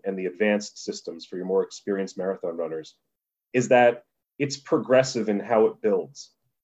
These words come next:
And one of the things we hear about constantly in C F P prep is, um,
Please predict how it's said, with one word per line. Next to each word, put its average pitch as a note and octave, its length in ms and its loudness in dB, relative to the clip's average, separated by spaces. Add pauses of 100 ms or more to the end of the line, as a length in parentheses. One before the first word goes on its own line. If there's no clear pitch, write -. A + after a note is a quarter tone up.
(260)
And A#2+ 160 6
one E3+ 140 8
of G3 60 2
the G3 60 -12
things E3+ 220 0
we B2+ 100 -2
hear C#3 120 0
about G#2 280 2
constantly A#2+ 560 -2
in F#2 100 -6
C F#2 220 -8
F F2 140 -8
P E2+ 180 -16
prep G2 240 -8 (120)
is, F2+ 420 -10 (640)
um, F2+ 460 0